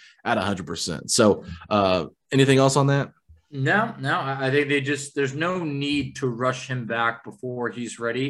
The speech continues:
Speaker 2: i-, in a, a se-, a season where we're not going anywhere.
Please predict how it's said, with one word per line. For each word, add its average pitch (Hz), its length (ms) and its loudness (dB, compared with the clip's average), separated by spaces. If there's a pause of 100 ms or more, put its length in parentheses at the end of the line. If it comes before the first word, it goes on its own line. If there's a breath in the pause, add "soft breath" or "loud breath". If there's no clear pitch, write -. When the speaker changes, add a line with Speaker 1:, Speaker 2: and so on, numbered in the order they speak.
(100)
Speaker 2:
i-, 120 200 -8
in 120 80 -6
a, 107 320 -6 (180)
a 117 80 -8
se-, - 260 -6
a 160 60 -6
season 156 360 -6
where 131 100 0
we're 127 80 -2
not 127 220 0
going 117 280 -2
anywhere. - 440 -14